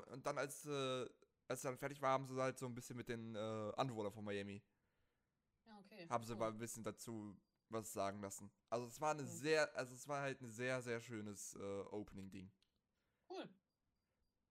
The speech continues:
Speaker 2: Ähm, ja, sollen wir, okay, jetzt wenn wir die, sollen wir erst die Trainings von Formel eins durchgehen und dann W-Series?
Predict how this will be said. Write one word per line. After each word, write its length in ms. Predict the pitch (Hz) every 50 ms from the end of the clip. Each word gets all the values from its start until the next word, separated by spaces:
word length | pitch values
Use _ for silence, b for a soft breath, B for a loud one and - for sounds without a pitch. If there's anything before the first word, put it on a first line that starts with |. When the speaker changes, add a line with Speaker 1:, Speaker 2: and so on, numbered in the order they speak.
| _ _ -
Speaker 2:
Ähm, 840 | 190 196 196 190 190 190 190 190 185 185 185 185 185 190 190 185 b b b b b b b b _ _ - - - - - - - - -
ja, 260 | - 226 233 214 185
sollen 220 | 180 196 208 208 208
wir, 680 | 226 220 214 214 214 214 208 208 208 202 190 - - -
okay, 300 | - 185 190 202 180 175
jetzt 240 | 160 180 196 190 -
wenn 140 | 208 202 202
wir 100 | 208 185
die, 540 | 185 190 190 190 190 190 190 190 185 185 - _ _ _ -
sollen 180 | 170 214 220 214
wir 60 | 214
erst 240 | 175 214 220 - -
die 560 | 226 214 208 208 202 202 202 202 196 190 180 -
Trainings 520 | - - 202 208 214 220 226 226 220 - -
von 220 | - 214 208 190
Formel 280 | 196 208 202 196 190 -
eins 300 | 170 196 233 254 - -
durchgehen 600 | 262 254 247 - - 247 254 269 285 302 330 311 - -
und 140 | 220 214 185
dann 480 | 202 202 214 220 226 226 226 233 214 -
W-Series? 1080 | 190 208 226 254 254 262 277 269 - - 262 269 262 269 269 277 311 320 - - -